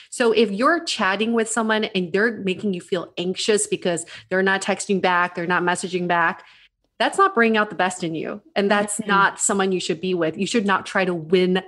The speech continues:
Speaker 1: that person over. So it, I think it relieves a lot of anxiety and stress and emotional trauma when you can just shift your mindset and say, "You know what?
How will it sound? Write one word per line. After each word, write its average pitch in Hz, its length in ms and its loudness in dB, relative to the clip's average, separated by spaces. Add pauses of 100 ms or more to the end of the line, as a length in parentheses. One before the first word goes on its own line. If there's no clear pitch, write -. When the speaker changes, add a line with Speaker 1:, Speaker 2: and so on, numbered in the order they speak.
Speaker 1:
that 175 220 2
person 170 360 -10
over. 160 440 -6 (240)
So 202 240 2
it, - 240 2
I 202 80 2
think 254 200 0
it 247 160 2
relieves 185 360 0
a 165 60 0
lot 170 220 2
of - 160 -4
anxiety 170 760 0
and 170 200 -6
stress - 800 -2 (300)
and 185 280 -2
emotional 170 680 -2
trauma 240 440 2
when 190 240 0
you 180 100 -4
can 175 280 -6
just 170 280 -2 (160)
shift 247 320 0
your 214 120 4
mindset 180 480 0
and 180 100 -6
say, 175 320 -4 (160)
"You 330 80 2
know 359 100 4
what? 339 280 2